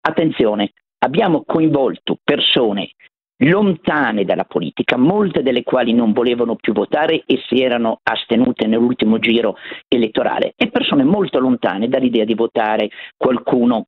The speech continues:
come presidente del P D. Bene, ci hanno dato fiducia con l'idea che per tutta la coalizione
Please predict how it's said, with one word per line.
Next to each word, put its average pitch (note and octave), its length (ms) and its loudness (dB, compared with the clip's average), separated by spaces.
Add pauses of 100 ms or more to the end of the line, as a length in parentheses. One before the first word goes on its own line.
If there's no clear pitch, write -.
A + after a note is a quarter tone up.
come A#2 180 2
presidente - 560 0
del G#2 140 -2
P - 80 -10
D. - 140 -2
Bene, B2 320 0 (360)
ci - 140 0
hanno G3 180 2
dato D#3 300 -2
fiducia F#3+ 600 0 (440)
con B2 240 2
l'idea A#2+ 420 2
che - 140 -4
per - 260 -2
tutta - 320 0
la G#2 140 -2
coalizione A2+ 760 0